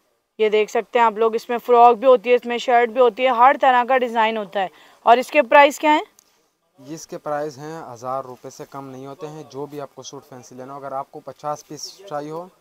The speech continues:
Speaker 2: ऑर्डर करना हो, तो फिर ये आपको बहुत ही मुनासिब रेट में मिलेगा। सिर्फ चार सौ रुपये का आपको पर पीस पड़ेगा।
Speaker 1: चार सौ का पर पीस
Speaker 2: जी।
Speaker 1: पड़ेगा। ठीक है जी। देखें, पचास पीस लेने, उसमें अलग-अलग डिज़ाइन होंगे ना?
Speaker 2: जी, मुख्तलिफ डिज़ाइन होते हैं। अभी
Speaker 1: सही
Speaker 2: देखिए,
Speaker 1: है।
Speaker 2: ये अलग डिज़ाइन का है, ये देखो मैं आपको दूसरा दिखा रहा हूँ,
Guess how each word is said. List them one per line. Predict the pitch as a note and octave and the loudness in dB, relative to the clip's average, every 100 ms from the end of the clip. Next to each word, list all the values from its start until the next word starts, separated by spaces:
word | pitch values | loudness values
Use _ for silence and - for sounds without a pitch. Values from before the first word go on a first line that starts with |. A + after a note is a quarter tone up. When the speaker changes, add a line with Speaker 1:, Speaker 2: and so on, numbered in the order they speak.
| F#3 _ _ C3+ | _ _ _ -12
Speaker 2:
ऑर्डर | C#3+ D#3 | -10 -8
करना | D3+ C#3+ D3 | -8 -10 -10
हो, | D3 D#3+ | -10 -10
तो | D#3 | -14
फिर | D3+ D3+ C#3+ C#3 C3 | -12 -12 -12 -14 -14
ये | C#3 | -8
आपको | C#3+ C#3 D3 | -8 -8 -14
बहुत | B2+ D3 D#3 | -10 -10 -10
ही | |
मुनासिब | C#3+ C3 B2+ C3+ | -12 -12 -14 -16
रेट | B2 | -14
में | B2+ | -12
मिलेगा। | B2+ C3 C#3+ | -12 -12 -12
सिर्फ | C#3 D3+ - | -12 -12 -12
चार | C#3 B2+ | -10 -10
सौ | C#3 | -12
रुपये | B2+ A#2+ | -16 -14
का | B2+ | -16
आपको | - | -16
पर | - A#2 | -16 -16
पीस | A#2 G#2+ G#2+ | -16 -20 -20
पड़ेगा। | G2 F#2+ G2 _ - _ - | -18 -20 -20 _ -20 _ 4
Speaker 1:
चार | A#3+ A#3+ | 6 6
सौ | C#4+ | 4
का | C4+ | 2
पर | C4 B3+ | 4 4
पीस | A3 B3 | 4 -4
Speaker 2:
जी। | B3+ | 0
Speaker 1:
पड़ेगा। | G#3+ F#3+ F#3 - | 0 0 -6 -10
ठीक | - C#4 A#3+ | -8 -6 -2
है | C4 | -2
जी। | A3 G#3+ | -2 0
देखें, | G#3 B3 D4 | 2 2 2
पचास | C#4+ C4+ B3 C4 | 0 6 8 8
पीस | D4 C#4+ C#4 | 0 -4 -2
लेने, | C4+ D4+ | 0 0
उसमें | D#4 D#4 | 2 4
अलग-अलग | C#4+ D4+ F4 F4 C4 | 6 8 8 6 4
डिज़ाइन | C#4 D4 D4+ | 2 2 4
होंगे | C#4+ A3+ B3+ | -2 0 -2
ना? | |
Speaker 2:
जी, | E4+ G#3 | -4 -8
मुख्तलिफ | G3 - A3+ F#3 | -14 -12 -10 -10
डिज़ाइन | E3 E3+ E3+ | -12 -12 -12
होते | E3+ | -12
हैं। | E3 | -14
अभी | |
Speaker 1:
सही | D#3+ | -2
Speaker 2:
देखिए, | A3 G#3 | 0 0
Speaker 1:
है। | F#3 | 0
Speaker 2:
ये | D#3+ | -4
अलग | E3 D#3 | -6 -12
डिज़ाइन | D3 D3 D#3 | -14 -12 -12
का | D#3 | -12
है, | D3+ D3+ | -12 -12
ये | D3 | -14
देखो | D3 D3+ | -14 -12
मैं | D3 | -12
आपको | - | -14
दूसरा | C3+ C3 D3+ | -18 -14 -14
दिखा | C#3 C3 C3+ | -12 -10 -10
रहा | C3+ | -10
हूँ, | C#3+ | -16